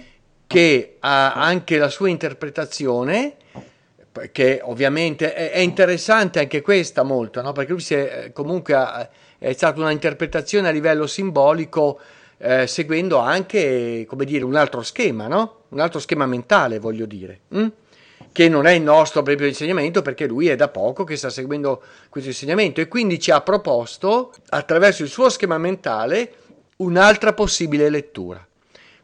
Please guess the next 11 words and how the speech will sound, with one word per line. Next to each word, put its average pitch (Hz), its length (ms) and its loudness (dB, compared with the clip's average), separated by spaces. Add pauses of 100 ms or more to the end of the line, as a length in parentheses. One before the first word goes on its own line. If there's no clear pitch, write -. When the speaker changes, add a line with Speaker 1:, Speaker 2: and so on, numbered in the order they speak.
Speaker 2:
Quindi 156 300 0
quello 214 340 2
che - 140 -4
voglio 160 300 0
dire 131 320 -2
è 131 60 -2
che 151 100 -6
è - 20 -2
interessante 147 880 -2
proprio 143 600 0 (520)
il, 104 160 -16